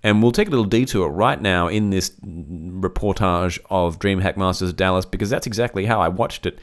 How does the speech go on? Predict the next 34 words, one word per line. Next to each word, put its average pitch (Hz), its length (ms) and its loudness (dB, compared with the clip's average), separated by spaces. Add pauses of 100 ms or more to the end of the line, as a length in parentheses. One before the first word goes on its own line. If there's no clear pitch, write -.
(560)
Sadokist 175 360 6
tweeted 165 260 4
that 127 140 -4
players 147 320 4
didn't 139 200 2
want 127 100 4
to 123 40 2
speak 120 300 0
publicly 127 580 0
in 110 120 2
their 107 160 0
concerns 120 720 0
about 98 320 -4
Blast 110 340 -2
Pro 117 220 0
Series. 113 500 0
A - 20 -2
little 113 100 0
bit 104 100 -4
of 85 160 -4
gossip. 104 380 -2
He's, 95 360 -2
uh, 87 360 -4 (500)
picked - 240 -2
up 101 280 0
on 98 160 0
the 82 60 -4
circuit. 104 500 0 (600)
They 113 120 2
had 110 160 2
concerns 98 480 2
about 90 300 -2
the, 92 300 2
uh, 92 140 2